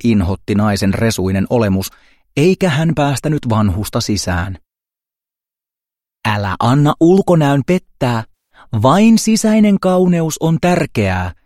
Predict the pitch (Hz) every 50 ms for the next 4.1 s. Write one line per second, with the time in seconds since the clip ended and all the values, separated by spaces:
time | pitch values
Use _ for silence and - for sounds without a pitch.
0 | _ _ _ _ _ _ - 107 101 95 95 92 82 92 101 - - - - 110
1 | 107 110 107 107 107 104 107 113 123 120 113 - - 113 113 104 - 135 131 131
2 | 127 120 - - 123 - - 175 185 151 160 175 151 147 143 - - - 170 127
3 | 104 180 170 127 104 - 127 110 98 98 - - - 95 95 98 90 - - -
4 | 101